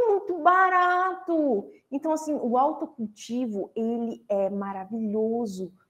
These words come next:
pra quando você realmente precisa do remédio rápido e barato. Porque, assim, o ciclo da planta geralmente é entre quatro e seis meses pra você ter as flores, elas estarem nas condições secas pra você fazer a extração do óleo.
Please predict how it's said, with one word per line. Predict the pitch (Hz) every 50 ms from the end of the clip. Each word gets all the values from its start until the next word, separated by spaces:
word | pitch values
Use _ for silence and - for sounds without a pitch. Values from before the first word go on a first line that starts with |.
| _ -
pra | 214 196
quando | 202 - - 214 214 214 202
você | 202 208 208 208 - 226 214
realmente | 196 196 226 247 269 262 240 220 220 -
precisa | - - 208 - - 208 185
do | 185 202
remédio | 196 196 196 196 185 175 170 170 165 175 170 _ _ _ _ _ _ _
rápido | - - 214 208 226 226 - - 285 226 262 214 - -
e | -
barato. | 214 214 - 262 240 214 202 196 - - 180 180 _ _ _ _ _ _
Porque, | - 233 220 233 247
assim, | 247 240 233 208 190 190
o | 202
ciclo | - - 302 330 330 285 240
da | 185 180 175
planta | 170 - - 202 214 240 247 233 - - 170 165
geralmente | 170 214 214 220 220 220 220 226 226 226 -
é | 220 214 208
entre | 202 202 196 - 196 180
quatro | _ - 208 208 240 240 - 247
e | 233
seis | - - 247 247 240 214
meses | 196 180 175 170 170 175 180 180 175
pra | - - 185
você | 185 190 185 - 190 180
ter | - - 180
as | 190 - -
flores, | - - 180 170 170 175 165 170 208 226 - - - - _ _ _ _ _ -
elas | 180 180 185 185 180 185
estarem | 180 - - 175 185 185
nas | 180 180 170 180 - -
condições | - - 180 185 143 131 190 180 180 175 -
secas | - 202 214 208 233 233
pra | - - 226
você | 214 214 214 - 208
fazer | - - 202 190 185 185
a |
extração | 190 - - 196 185 - - 196 202
do | 214 254
óleo. | 233 180 156 151 156 135 -